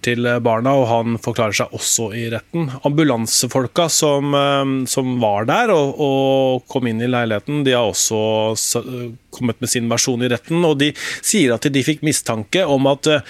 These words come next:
moren, eh, kunne ha hatt noe med disse dødsfallene å gjøre. Eh, hun hadde skade på seg selv, knivskade blant annet på halsen og låret, men de var jo ikke da alvorlige, eh, viste det seg. Men obduksjonen viste at, eh, barna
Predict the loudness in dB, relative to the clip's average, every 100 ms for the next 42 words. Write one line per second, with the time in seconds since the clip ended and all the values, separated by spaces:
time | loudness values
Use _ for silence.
0 | -14 -10 0 2 4 2 2 2 0 0
1 | 2 0 0 -2 -4 -4 -2 -2 -2 -2
2 | -2 -4 -4 -4 0 -2 0 -2 0 0
3 | -2 -4 -2 0 2 0 0 0 2 2
4 | 2 0 0 -2 -2 -4 -2 0 2 0
5 | -2 -8 -2 0 2 0 0 0 2 2
6 | 0 -2 -2 -2 0 2 0 0 -2 0
7 | 2 2 2 0 -2 -6 -6 -2 2 2
8 | 2 0 0 0 0 0 0 -2 _ 0
9 | 2 0 0 0 -2 -2 -6 -2 0 0
10 | -2 -2 0 0 0 -2 -12 -18 -6 -2
11 | -2 -2 -2 0 0 2 2 2 0 -2
12 | -2 -2 -4 0 0 0 -2 -2 0 0
13 | 0